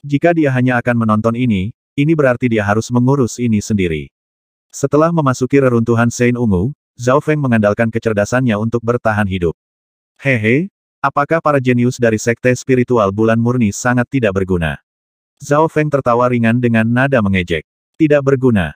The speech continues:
Istana Setan Bulan dan Istana Tebing Hitam yang akan menonton pertunjukan terkejut. Jika para jenius dari Sekte Spiritual Bulan Murni tidak berguna, lalu apa Istana Tebing Hitam dan Istana Setan Bulan yang selalu ditindas oleh mereka?"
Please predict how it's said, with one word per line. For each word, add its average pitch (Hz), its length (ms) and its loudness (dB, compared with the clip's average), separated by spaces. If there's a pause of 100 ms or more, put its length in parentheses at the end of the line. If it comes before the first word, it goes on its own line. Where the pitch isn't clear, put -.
(160)
Istana 147 320 -2
Setan 139 320 0
Bulan 123 320 2
dan 120 80 2
Istana 113 400 -2
Tebing 113 240 0
Hitam 120 400 -2
yang 120 160 -2
akan 113 320 0
menonton 120 320 0
pertunjukan 120 640 -2
terkejut. 92 400 -4 (720)
Jika 143 320 0
para 143 160 2
jenius 123 400 0
dari 113 240 0
Sekte 123 320 0
Spiritual 113 480 0
Bulan 104 320 2
Murni 117 400 0 (160)
tidak 156 240 2
berguna, 117 480 2 (160)
lalu 127 320 0
apa 110 160 -2
Istana 104 320 -2
Tebing 101 240 -2
Hitam 117 400 -2
dan 120 160 -2
Istana 123 400 -2
Setan 113 400 -2
Bulan 117 320 0
yang 110 160 0
selalu 120 320 0
ditindas 113 560 -2
oleh 95 160 -2
mereka?" 85 480 -4